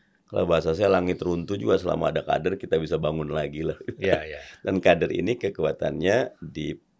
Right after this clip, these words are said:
Speaker 1: proses kaderisasi.
Speaker 2: Iya.
Speaker 1: Ya, saya, eh, nggak kepikir tuh mau pindah ke partai lain karena buat
Speaker 2: Hmm.
Speaker 1: saya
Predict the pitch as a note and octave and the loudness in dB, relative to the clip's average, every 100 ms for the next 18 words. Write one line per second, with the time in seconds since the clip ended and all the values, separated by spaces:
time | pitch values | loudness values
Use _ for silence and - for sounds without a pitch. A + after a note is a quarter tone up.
0 | _ _ - D#2 - G2 - E2 D2+ - | _ _ -4 -2 0 -2 0 -4 -4 -4
1 | D#2 D#2+ - D#2+ - - - G2 F2 D2 | 0 0 -2 -10 -12 -16 -12 -6 -6 -8
2 | - - - _ - F2+ F2 F2 F2+ B2 | -18 -20 -20 _ 0 0 2 6 10 10
3 | - - _ - E2 D#2+ D#2+ D#2 D#2+ D#2+ | 10 6 _ -8 -6 -4 -6 -8 -10 -14
4 | - _ - F2 - E2+ A2 B2 E3+ E3+ | -20 _ -12 -8 -6 -8 -8 -4 -2 -2
5 | E3 C3+ _ _ _ _ _ _ - - | -6 -12 _ _ _ _ _ _ -12 -8
6 | G2+ F2 F2 F2 F2 E2 F2 G#2 D3+ A#2+ | -2 4 4 4 2 4 6 6 4 0
7 | A2 C3+ E2+ G#2+ F#2+ | -2 2 2 4 4